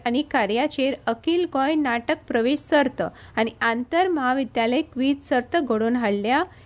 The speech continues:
ही सर्त सकाळीं णवांक फार्मागुडयेर श्री गणपती देवस्थानाच्या आवारांत जातली. नाटक सादरीकरणा खातीर चडांत चड पांच मिनटां दितले. सर्तींतल्या जैतिवंतांक रोख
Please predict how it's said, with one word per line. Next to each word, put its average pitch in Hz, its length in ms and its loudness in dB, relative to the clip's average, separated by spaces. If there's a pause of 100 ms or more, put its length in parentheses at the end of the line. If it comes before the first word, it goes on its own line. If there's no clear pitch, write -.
(140)
ही 277 80 2
सर्त 330 380 0
सकाळीं 269 580 -2
णवांक 285 420 0 (340)
फार्मागुडयेर 285 640 0 (300)
श्री 294 280 2 (100)
गणपती 320 640 0
देवस्थानाच्या 269 920 -2
आवारांत 302 580 0
जातली. 233 460 -2 (340)
नाटक 277 440 -2
सादरीकरणा 262 800 0
खातीर 277 260 0 (120)
चडांत 247 360 2
चड 339 220 0 (100)
पांच 262 320 -2
मिनटां 240 380 0
दितले. 214 420 0 (440)
सर्तींतल्या 330 720 0
जैतिवंतांक 285 800 -2
रोख 262 160 2